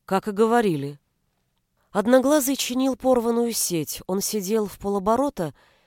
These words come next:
и мужчины подошли с той стороны, с которой у старика была повязка на глазу.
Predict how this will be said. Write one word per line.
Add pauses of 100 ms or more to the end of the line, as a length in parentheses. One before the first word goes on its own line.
(240)
и
мужчины
подошли
с
той
стороны, (460)
с
которой
у
старика
была
повязка
на
глазу.